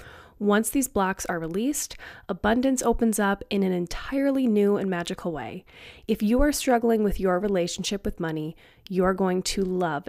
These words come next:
this episode. Are you ready? Let's dive in. I would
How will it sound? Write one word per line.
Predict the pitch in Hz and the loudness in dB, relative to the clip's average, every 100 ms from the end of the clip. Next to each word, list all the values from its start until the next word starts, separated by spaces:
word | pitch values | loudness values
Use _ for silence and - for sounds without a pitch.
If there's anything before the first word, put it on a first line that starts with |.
| - | -10
this | 180 - | -6 -6
episode. | 147 - - - 208 - - - | -6 -4 -4 -6 -14 -18 -20 -4
Are | 190 | 0
you | 196 190 | 2 2
ready? | 208 262 349 - _ - | 2 2 0 -2 _ -8
Let's | 185 175 170 | -6 -6 -6
dive | - 185 190 | -6 -4 -4
in. | 143 156 185 _ _ _ _ _ _ _ _ _ _ _ _ _ _ - | -6 -10 -12 _ _ _ _ _ _ _ _ _ _ _ _ _ _ -12
I | 220 240 320 370 381 _ _ _ _ _ 220 | -4 0 2 0 -2 _ _ _ _ _ -2
would | 226 233 233 226 240 | 6 6 6 4 0